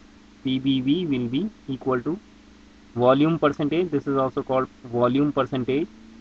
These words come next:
which is, uh, volume of solute divided by volume of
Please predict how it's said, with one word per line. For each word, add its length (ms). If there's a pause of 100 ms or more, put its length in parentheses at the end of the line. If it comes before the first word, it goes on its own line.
(1600)
which 200
is, 220
uh, 320 (520)
volume 520 (120)
of 120
solute 480 (920)
divided 520
by 120
volume 560
of 340